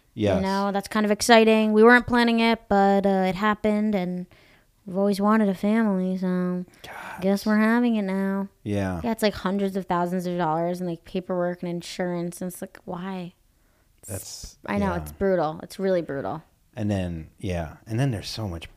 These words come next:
Speaker 1: that, I mean, it just adds so much pressure. So then the baby finally comes out, and then the baby is a fucking asshole.
Speaker 2: Mm-hmm.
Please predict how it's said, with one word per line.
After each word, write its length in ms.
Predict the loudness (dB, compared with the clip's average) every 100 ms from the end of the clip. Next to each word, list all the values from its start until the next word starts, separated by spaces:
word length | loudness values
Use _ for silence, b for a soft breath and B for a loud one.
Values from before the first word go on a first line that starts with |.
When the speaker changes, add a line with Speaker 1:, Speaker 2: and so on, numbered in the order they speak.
| -14
Speaker 1:
that, 220 | -12 -10
I 60 | -6
mean, 160 | -6
it 40 | -6
just 160 | -10 -10
adds 240 | -10 -10
so 80 | -8
much 180 | -10 -8
pressure. 340 | -6 -4 -6
So 140 | -6
then 200 | -2 0
the 60 | 0
baby 280 | 0 -2 -2
finally 300 | -4 -4 -4
comes 240 | -6 -6
out, 280 | -4 -4 -6
and 120 | -6
then 160 | -4 -4
the 80 | -6
baby 380 | -6 -6 -4 -8
is 100 | -8
a 40 |
fucking 300 | -8 -8 -6
asshole. 440 | -8 -8 -6 -8
Speaker 2:
Mm-hmm. 200 | -10 -16